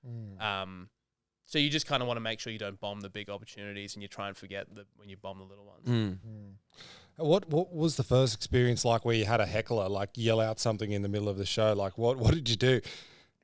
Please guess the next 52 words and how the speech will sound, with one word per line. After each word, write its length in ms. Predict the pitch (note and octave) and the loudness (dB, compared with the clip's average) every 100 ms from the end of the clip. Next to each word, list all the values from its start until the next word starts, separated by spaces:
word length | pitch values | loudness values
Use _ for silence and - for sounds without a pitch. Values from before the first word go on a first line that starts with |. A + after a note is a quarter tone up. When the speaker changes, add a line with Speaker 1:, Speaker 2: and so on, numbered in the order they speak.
| _ _ _ - | _ _ _ 4
Speaker 2:
I 60 | A3+ | 10
don't 80 | C#4+ | 10
Speaker 1:
Were 60 | |
you 60 | C#4 | 10
Speaker 2:
really 180 | D#4 - - | 6 2 -2
Speaker 3:
How, 160 | G3 B3 | 6 10
how 160 | B3 | 12
old 180 | C#4+ C#4+ | 12 10
are 60 | C4+ | 6
you, 100 | A#2+ | 4
Tom? 240 | - - - _ | 2 -6 -16 _
Speaker 2:
I'm 200 | C3 C3+ - - _ _ | -6 -6 -8 -20 _ _
thirty. 280 | C3 A#2 - _ - | -6 -6 -12 _ -2
Speaker 3:
Okay, 400 | G2+ G#2 - E2 | 2 2 2 -6
yeah. 680 | - - _ _ _ _ E3 | -8 -20 _ _ _ _ 4
Speaker 2:
Uh, 320 | E3+ E3+ E3 D#3+ _ _ _ - | 6 6 4 -2 _ _ _ -2
people 200 | C#4 D4 | 2 4
ask 160 | A3 | 4
this 140 | G#3+ F#3 | 2 2
all 180 | E3 | 4
the 80 | D#3 | 4
time. 300 | C#3+ C3 A#2+ | 0 -2 -2
Like, 120 | A#2 C3+ | -4 -6
it 80 | C3 | -4
seems 200 | D#3 E3 | -4 -4
to 80 | E3 | -4
be 100 | D3 | -2
something 540 | D3 B2 A#2+ A2+ A2 | -2 -2 -6 -8 -14
people 220 | - B2+ | -14 -10
are 60 | A#2 | -8
really 180 | A#2+ A#2+ | -8 -12
fascinated 560 | - G2+ G2+ - G#2+ | -10 -8 -6 -6 -6
about 100 | G#2 | -8
with 120 | G#2 | -10
comedy 320 | - G#2 G2 G2 | -14 -14 -14 -14
is 120 | G2 | -14
heckling. 420 | - G2 - D2+ - _ _ _ _ _ - | -12 -12 -12 -16 -18 _ _ _ _ _ -8
It 80 | D#3+ | 6
doesn't 260 | F#3+ A3 G3+ | 6 6 2
happen 320 | C#3+ C3 C3+ | 2 2 0
as 120 | A#2 | -6
much 160 | A2+ G#2+ | -6 -8
as 100 | G#2 | -10
you 100 | G#2 | -12
think. 360 | - A2+ - _ _ - | -12 -12 -14 _ _ -2
And 120 | A#2+ | 2
Speaker 1:
Mm. 140 | C#3+ | 4
Speaker 2:
when 140 | D#3 A#3 | 4 2
it 240 | C#3 B2+ | 2 -4
does, 560 | C3+ B2 A2 G2+ B2 - | -4 -2 0 -4 -10 -12
it's 220 | C#3+ - | -10 -10
not 480 | C#3 C#3 D#3 D#3 D#3+ | -8 -6 0 2 2